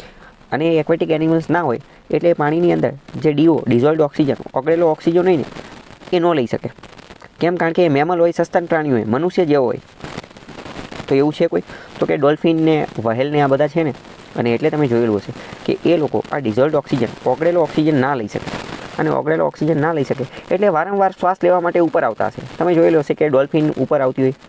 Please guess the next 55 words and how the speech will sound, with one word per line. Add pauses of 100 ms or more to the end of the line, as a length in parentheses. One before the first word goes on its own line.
(280)
પાણીની
બહાર
આવતી
હોય, (220)
શાર્ક, (720)
વ્હેલ,
આ
બધા
પાણીની
ઉપર
આવતા
હોય.
કેમ?
કારણ
કે
એક
રીતે
જોઈએ
તો
એ
ફિશ
છે
જ
નહીં. (300)
They
are
not
fish. (720)
તો
એ
શું
છે?
They
are
mammals, (200)
સસ્તન
પ્રાણીઓ
છે,
મનુષ્ય
જેવા
સ્તન
ધરાવતા
પ્રાણીઓ
છે, (300)
બચ્ચાને
જન્મ
આપે
છે, (400)
બરાબર?
તો
આ
બધી
વાતો
થઈ
ગઈ.